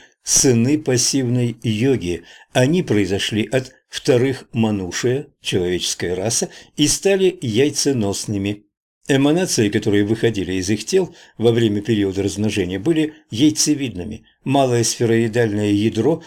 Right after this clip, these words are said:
развиваясь в большую мягкую яйцевидную форму, постепенно затвердевало,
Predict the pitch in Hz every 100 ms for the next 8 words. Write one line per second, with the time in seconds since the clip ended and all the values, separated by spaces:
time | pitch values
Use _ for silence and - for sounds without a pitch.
0 | - - 120 117 120 120 131 120 - 123
1 | 101 113 113 - 123 104 107 104 - 101
2 | 95 101 - 101 95 98 98 208 151 101
3 | - - - - 151 131 151 151 175 160
4 | 135 160 180 110 92 87 82 143 160